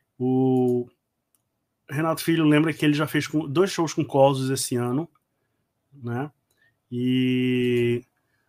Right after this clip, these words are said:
o João Pedro já che-, quase chegou a tocar shows com o Machine Head, né? E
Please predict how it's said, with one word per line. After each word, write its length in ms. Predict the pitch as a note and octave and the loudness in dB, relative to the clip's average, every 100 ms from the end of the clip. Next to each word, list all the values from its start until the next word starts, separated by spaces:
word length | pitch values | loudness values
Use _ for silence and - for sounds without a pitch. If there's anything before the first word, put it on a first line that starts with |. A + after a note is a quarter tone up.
| _ - | _ -8
o 80 | C3+ | -2
João 220 | C#3+ C#3 | 0 0
Pedro 460 | C3+ C#3 C#3+ D3+ D3+ | 2 2 4 4 2
já 360 | C3+ D3 D#3+ | 2 0 0
che-, 320 | D#3 - D3+ D3 | -4 -4 -4 -4
quase 280 | - D3+ E3 | 0 0 0
chegou 200 | F3 D#3 | -2 -2
a 40 | |
tocar 340 | D3+ D#3 D3 D3 | -4 -4 0 0
shows 320 | - - D3 - | -2 -2 -2 -2
com 140 | D#3+ | -4
o 40 | |
Machine 380 | D#3+ D3 - D#3+ | -4 -4 -4 -2
Head, 440 | C3+ C3 A#2+ A2+ G#2+ _ _ _ _ | 0 0 -2 -6 -10 _ _ _ _
né? 280 | A#2+ B2 D#3 _ _ _ _ _ _ _ _ C3 | -8 -8 -8 _ _ _ _ _ _ _ _ -2
E 680 | C3 C#3 C#3 C#3 C#3 C3+ | 2 4 4 2 2 0